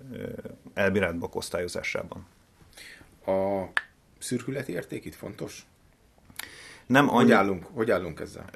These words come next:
Speaker 1: Ö, igazából a távcső,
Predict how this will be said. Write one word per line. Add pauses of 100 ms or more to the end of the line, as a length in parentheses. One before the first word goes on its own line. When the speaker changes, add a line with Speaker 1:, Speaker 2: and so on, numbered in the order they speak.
Speaker 1:
Ö, (640)
igazából (680)
a
távcső,